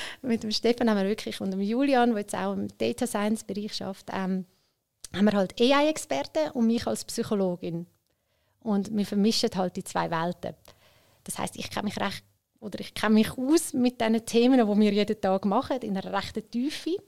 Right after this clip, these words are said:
Sie sich auch. <laughs> Machine Learning und A-I-Bereich. Und wenn man das cool kombiniert, dann können wir halt recht viel machen im Tool.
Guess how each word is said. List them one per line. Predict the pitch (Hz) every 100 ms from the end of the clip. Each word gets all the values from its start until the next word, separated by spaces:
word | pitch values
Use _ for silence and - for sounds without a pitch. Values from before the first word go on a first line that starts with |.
| _ -
Sie | 311
sich | 311 226 -
auch. | 185 220 - -
<laughs> | - 165 151 151 160 127 247 247 - - - -
Machine | 226 220 240 240
Learning | 220 214 214
und | 190 -
A-I-Bereich. | 240 269 294 294 277 320
Und | 226
wenn | 220
man | 233
das | 240 - _ _ _ - -
cool | 294
kombiniert, | 294 247 233 220 240 269 233 311 - _ - _ _ _
dann | 208 208 -
können | 226 214
wir |
halt | 214 196
recht | 185 185 - -
viel | 196 185
machen | 175 175 -
im | 170 165
Tool. | - 214 202 160